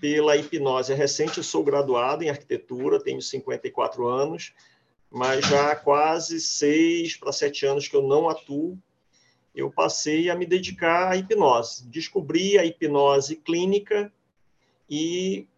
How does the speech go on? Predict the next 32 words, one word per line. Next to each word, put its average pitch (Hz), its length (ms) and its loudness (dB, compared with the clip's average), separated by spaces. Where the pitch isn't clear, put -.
comecei 175 800 2
a 151 280 4
estudar, 147 760 0
comecei 143 400 0
a - 20 2
me 147 80 0
dedicar, 156 720 -2
e - 60 -20
comecei 160 500 0
a 165 60 4
atuar 151 380 4
como 156 220 -4
hipnoterapeuta 160 1000 0
em 156 240 0
dois 156 260 0
mil 160 220 -2
e 165 40 -10
dezessete. 151 840 -2
E 208 60 -6
logo 214 500 4
no 196 80 4
início 175 800 -2
eu 165 140 2
percebi 185 880 -2
uma 180 240 0
coisa 180 480 0
muito 202 220 0
interessante, 185 840 -2
um, 143 360 -4
um 151 120 -8
caso 170 480 2
que 170 560 -12